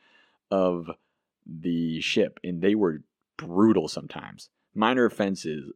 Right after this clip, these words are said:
minor offenses, offenses? Man, what is wrong with my saying that word? Minor offenses would often be met with whipping, flogging, clubbing,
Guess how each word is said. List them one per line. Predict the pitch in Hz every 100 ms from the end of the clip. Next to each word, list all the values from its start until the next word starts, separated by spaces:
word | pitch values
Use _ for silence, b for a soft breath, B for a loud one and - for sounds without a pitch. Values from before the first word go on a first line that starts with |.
| -
minor | 107 139 143 -
offenses, | 95 107 110 - 82 80 - _ -
offenses? | 104 - 113 151 214 214 - _ -
Man, | 190 - -
what | - 127 -
is | - 85
wrong | 147 202
with | 87 76
my | 92 123
saying | - 175 147
that | -
word? | 156 - B B -
Minor | 113 185 185
offenses | 156 143 143 - 92
would | 92 - -
often | 113 113 117 107 104 104 _ _ _ _ _ _ _ _ _ _ 104
be | 104 98
met | 98 104 -
with | 95 80 62
whipping, | 87 117 120 127 120
flogging, | - 117 110 110 104 92
clubbing, | - 110 98 104 98